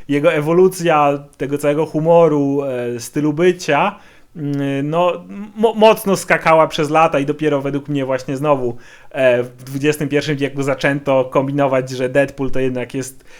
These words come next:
ciekawsza postać i można właśnie ten humor, komedię fajnie pokazywać. E, kiedyś nie było kompletnie o tym mowy.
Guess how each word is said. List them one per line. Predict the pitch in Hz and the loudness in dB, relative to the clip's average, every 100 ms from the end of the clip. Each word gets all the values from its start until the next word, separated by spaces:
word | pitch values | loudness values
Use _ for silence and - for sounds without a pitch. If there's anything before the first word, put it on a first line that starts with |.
| - 147 | -20 -8
ciekawsza | - 156 165 - 156 | -4 2 2 2 0
postać | 156 151 - 143 175 | 0 -4 -2 -2 0
i | |
można | 165 165 | -2 -2
właśnie | 165 - 190 | -4 -4 -4
ten | 190 | -4
humor, | - 220 208 147 131 | -2 0 2 2 0
komedię | 165 170 156 143 | 0 2 2 0
fajnie | 151 151 147 | 0 -2 -2
pokazywać. | 139 131 143 151 151 127 - - - - | -6 -4 -4 -4 -4 -6 -10 -20 -20 -8
E, | 151 139 | -4 -2
kiedyś | 156 175 175 | 0 0 0
nie | 170 | -2
było | 156 165 | 0 0
kompletnie | 175 165 156 160 151 | 0 0 -2 0 -2
o | |
tym | 156 147 | 0 0
mowy. | 131 107 101 82 | 2 2 0 -10